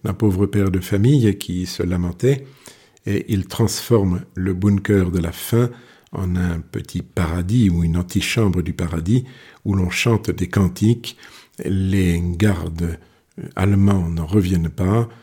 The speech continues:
C'était toujours des cris de désespoir parce que la mort est très difficile à supporter quand on n'a pas la foi. La mort par la faim est terrible. Pour la première fois, on a vraiment l'antichambre du paradis et tous ceux qui vont mourir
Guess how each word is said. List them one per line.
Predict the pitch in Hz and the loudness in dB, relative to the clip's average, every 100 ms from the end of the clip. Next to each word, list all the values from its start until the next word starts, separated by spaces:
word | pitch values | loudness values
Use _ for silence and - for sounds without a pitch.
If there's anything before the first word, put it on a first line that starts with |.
| - _ | -20 _
C'était | - 87 - | -10 -8 -8
toujours | 87 95 110 95 | -6 -2 0 0
des | 87 | -4
cris | 92 - 104 | -8 -6 -6
de | 80 | -4
désespoir | 80 110 92 87 - 98 98 95 | 4 4 4 -2 -6 -2 0 0
parce | 85 - | -4 -8
que | 87 | -6
la | 82 | -4
mort | 85 - - | -6 -8 -16
est | - - - | -12 -12 -8
très | - 90 | -2 0
difficile | 92 - 90 - 92 | 0 -2 -2 0 0
à | |
supporter | - 80 82 - 113 | -2 -4 -4 -2 0
quand | 98 87 | 0 -2
on | 82 | -2
n'a | 80 | -2
pas | 85 | -4
la | 80 | -6
foi. | - - 104 127 - _ - - - - 90 | -6 -2 -2 -2 -8 _ -20 -20 -20 -8 0
La | |
mort | 90 87 | 2 0
par | - 87 | -2 -4
la | 87 | -4
faim | - - 80 | -4 -2 0
est | 76 - | -2 0
terrible. | 90 92 113 117 110 - - - _ - - - | 0 2 2 0 -2 -12 -20 -20 _ -20 -20 -6
Pour | 90 | -4
la | 85 | -2
première | 117 101 82 | 0 2 2
fois, | - 95 92 | -2 -2 2
on | 90 82 | 2 2
a | 87 87 | 0 -2
vraiment | 82 85 78 95 - - - - | -4 -4 -2 -2 -6 -16 -20 -12
l'antichambre | 78 87 98 98 - 104 | -4 -2 0 0 0 0
du | 92 | 0
paradis | 90 82 80 82 107 98 85 | -2 -2 -2 2 4 4 2
et | |
tous | 82 - 107 101 92 | -4 -6 -2 0 0
ceux | 87 - 98 | -4 -4 -2
qui | 92 | 0
vont | 90 | 0
mourir | 85 82 95 104 | 0 2 2 2